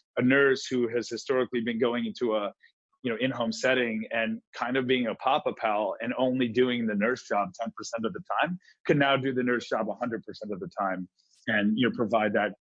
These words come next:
you know, kind of lower end non-skilled tasks over to us.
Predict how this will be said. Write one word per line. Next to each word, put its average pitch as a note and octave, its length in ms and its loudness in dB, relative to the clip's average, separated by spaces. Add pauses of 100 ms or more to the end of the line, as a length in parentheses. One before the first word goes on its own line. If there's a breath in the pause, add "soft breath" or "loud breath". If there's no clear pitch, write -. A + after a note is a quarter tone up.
(200)
you A2+ 100 -4
know, G#2 60 -6
kind G#2+ 200 -2
of F#2+ 120 -6
lower A2 300 6
end G2+ 360 0
non-skilled G2 560 0
tasks F#2 420 -2 (100)
over F2+ 260 -6
to G2 120 -6 (100)
us. - 260 -14